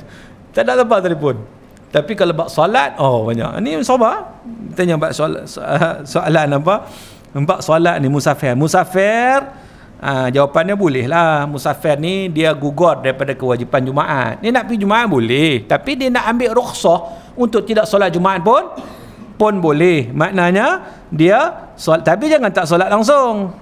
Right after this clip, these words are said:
Dia kena solat lah. Dia kena solat Zuhur, ha? Ah, qad-, ah, solat Zuhur dan,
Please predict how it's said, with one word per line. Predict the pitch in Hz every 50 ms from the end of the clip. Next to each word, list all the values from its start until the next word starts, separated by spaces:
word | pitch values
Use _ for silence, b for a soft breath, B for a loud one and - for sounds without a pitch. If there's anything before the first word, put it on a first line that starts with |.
| - -
Dia | - 196 -
kena | - 240 214
solat | 214 - 247 233 226 190 170 185
lah. | 202 262 254 240 214 - B B B B B -
Dia | 185
kena | 180 208 196 185 165
solat | - - 160 175 202 254 - - - - - - - -
Zuhur, | 147 127 147 143 131 139 139 135 135 131 127 123 127 123 120 123 127 127 - -
ha? | 143 151 175 208 240 247 - - - - - -
Ah, | 143 135 127 123
qad-, | - - 147 151 147 -
ah, | 160 143 135 127
solat | - 165 160 160 156 143
Zuhur | 135 156 147 156 202 214 190
dan, | 175 185 220 285